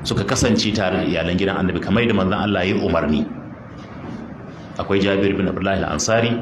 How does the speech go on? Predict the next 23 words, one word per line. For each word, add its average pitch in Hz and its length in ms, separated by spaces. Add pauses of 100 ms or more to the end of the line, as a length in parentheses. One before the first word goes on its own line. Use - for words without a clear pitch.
(760)
wanda 90 180
ke 87 140
tare 85 180
da 82 80
manzon 80 240
Allah 85 320 (880)
tsawon 104 400
lokaci. 98 480 (1400)
Jabir 95 240
bin 95 80
Abdullah 95 240
al-Ansari, 90 320
an 95 120
san 98 140
shi 98 180
ne 95 200
amsa 85 320
kuwan 90 400
manzon 78 240
Allah, 82 320
ko? 127 240 (560)
Shi 107 200
ne, 95 140